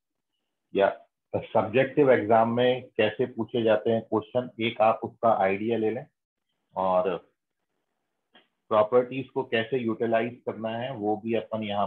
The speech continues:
पर सीख लेंगे। तो जो कल आपने properties पढ़ी हैं, आठ नौ properties of determinant,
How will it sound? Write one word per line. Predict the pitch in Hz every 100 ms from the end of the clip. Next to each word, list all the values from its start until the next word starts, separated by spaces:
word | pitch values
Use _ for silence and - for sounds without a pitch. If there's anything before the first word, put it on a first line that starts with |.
| -
पर | 104
सीख | - 104 98
लेंगे। | 101 101 98
तो | 156 _ _ _ _ _ _ 104 104 104 101 - _
जो | 98 107 104 101 _ _ _ -
कल | 113 120
आपने | 113 117 120 117
properties | 110 104 - 107 107 113 107 -
पढ़ी | 101 107
हैं, | 113 113
आठ | 98 98 98 -
नौ | 104 104 104
properties | 95 - 104 - 107 107
of | 101 95
determinant, | - 98 98 98 104